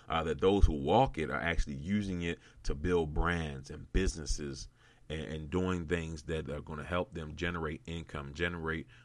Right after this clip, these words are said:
presence, and grow and become and walk what it is they say they wanna do. You know, it doesn't mean that every single second you're on social media, it's all business, business, business, but it does mean that you're utilizing the tools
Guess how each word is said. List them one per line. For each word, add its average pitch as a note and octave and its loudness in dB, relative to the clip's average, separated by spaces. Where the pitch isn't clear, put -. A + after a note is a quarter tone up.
presence, D#2 2
and D#2 -10
grow F2 0
and C#2+ -10
become D#2 2
and C#2+ -8
walk E2 0
what D#2 -2
it D#2+ -4
is D#2 -4
they D2+ -6
say D#2 -4
they D2+ -6
wanna D2+ -10
do. D2 -6
You F#2 -4
know, E2+ -2
it F2 0
doesn't A2+ 6
mean G2 0
that F2 -6
every F2 -2
single E2 0
second E2+ -2
you're C2 -8
on G#2+ 0
social E2+ -2
media, D#2+ -4
it's C2+ 0
all D#2 0
business, D#2 -2
business, D#2 -6
business, E2+ 0
but - -12
it D2 -8
does G2 0
mean F#2 -4
that D#2+ -8
you're E2 -2
utilizing G2 2
the D#2 -8
tools G#2 6